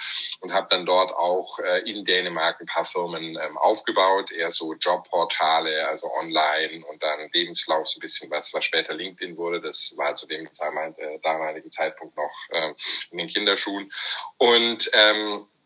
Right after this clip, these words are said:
sowas in der Richtung war jetzt nicht unbedingt die, die größten, ähm, Erfolge, obwohl die meisten der Firmen in irgendeiner Form eigentlich heute auch noch existieren. Aber, ähm, war natürlich sehr, sehr gut einfach fürs, fürs allgemeine Learning, ne, in,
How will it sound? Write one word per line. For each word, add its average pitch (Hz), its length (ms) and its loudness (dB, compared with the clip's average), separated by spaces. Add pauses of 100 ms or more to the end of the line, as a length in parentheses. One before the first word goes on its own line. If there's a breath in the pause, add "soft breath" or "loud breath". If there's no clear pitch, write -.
(400)
sowas 117 220 6
in - 60 -2
der 107 80 6
Richtung 151 360 4 (280)
war 101 200 8
jetzt 104 220 2
nicht 113 180 0
unbedingt 101 420 -2
die, 95 340 2
die 90 120 -8
größten, 92 640 0
ähm, 90 160 0
Erfolge, 117 560 2
obwohl 90 240 -2
die 85 60 -8
meisten 87 360 -2
der 82 120 -2
Firmen 87 500 -2
in 85 260 -18
irgendeiner 87 460 0
Form 82 320 0
eigentlich 80 320 -4
heute 85 200 -2
auch - 120 -2
noch 160 120 -8
existieren. - 680 -2 (760 loud breath)
Aber, 101 800 6
ähm, 95 560 0
war 95 120 8
natürlich 95 360 -2
sehr, 92 160 2
sehr 90 120 -2
gut 92 220 -10
einfach 82 320 -2
fürs, - 540 -2
fürs - 240 -2
allgemeine 78 600 -2 (100)
Learning, - 540 2 (240)
ne, 285 260 2
in, 190 220 -4